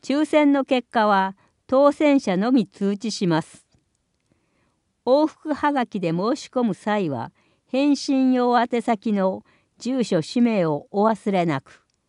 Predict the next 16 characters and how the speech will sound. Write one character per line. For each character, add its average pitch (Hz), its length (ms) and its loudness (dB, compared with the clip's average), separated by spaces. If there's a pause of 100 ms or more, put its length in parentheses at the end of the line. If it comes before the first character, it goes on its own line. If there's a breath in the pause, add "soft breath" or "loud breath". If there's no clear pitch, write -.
(600)
費 277 140 -2
用 277 200 2
に 196 160 -2
つ - 160 -6
い 190 120 -2
て 147 300 -8 (220)
複 262 340 -6
数 277 300 -2
区 277 180 -4
分 240 260 0
が 180 100 -2
あ 233 60 -2
る 208 120 -2
場 180 240 0
合 180 180 -2
は、 160 280 -2